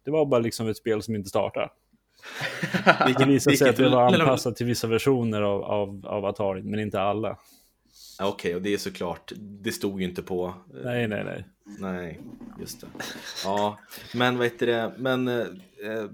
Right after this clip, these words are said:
Speaker 2: du, du hängde sen med då, liksom, och kört, kört liksom nes, Super nes, Playstation, allt
Speaker 1: Ja, ja,
Speaker 2: liksom
Speaker 1: ja.
Speaker 2: fram tills nu? Ja.
Speaker 1: Ja, ja, ja, alltså, jag var med från början, från dag ett. <laughs>
Speaker 2: Mm.
Speaker 1: Åtta
Speaker 2: Ja, men vad
Speaker 1: biten,
Speaker 2: roligt.
Speaker 1: sexton biten, allihopa. Jag minns när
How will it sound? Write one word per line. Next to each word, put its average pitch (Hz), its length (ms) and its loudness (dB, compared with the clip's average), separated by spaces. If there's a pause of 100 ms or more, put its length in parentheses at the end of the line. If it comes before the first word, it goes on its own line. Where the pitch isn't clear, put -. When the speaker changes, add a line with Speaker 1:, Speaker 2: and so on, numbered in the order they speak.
(360)
Speaker 2:
du, 123 120 -2
du 123 140 2
hängde 135 220 0
sen 113 200 0
med 127 240 2
då, 87 80 2
liksom, 87 320 -6
och 95 140 -2
kört, 95 300 -4
kört - 360 -2
liksom 95 220 -4
nes, 90 260 -4
Super 90 320 -4
nes, 87 400 -6
Playstation, 90 540 -2
allt 87 100 -2
Speaker 1:
Ja, 117 140 2
ja, 107 60 0
Speaker 2:
liksom - 160 -2
Speaker 1:
ja. - 60 -8
Speaker 2:
fram 87 160 -6
tills 87 180 -8
nu? 80 200 -8 (220)
Ja. - 140 -10
Speaker 1:
Ja, 113 200 6
ja, 104 120 2
ja, 101 240 -4
alltså, 107 560 -2 (920)
jag 117 140 2
var 123 100 2
med 117 300 0
från 117 240 -2
början, 113 480 0
från 120 220 -4
dag 113 240 4
ett. - 320 -2
<laughs> - 40 -8 (460)
Speaker 2:
Mm. 113 180 -4
Speaker 1:
Åtta 113 320 2
Speaker 2:
Ja, 127 80 4
men - 80 4
vad 98 80 -2
Speaker 1:
biten, 95 160 2
Speaker 2:
roligt. 107 120 -2
Speaker 1:
sexton 117 360 -2
biten, 113 360 -2
allihopa. 110 420 -2
Jag 117 140 2
minns 127 260 -2
när 113 220 -2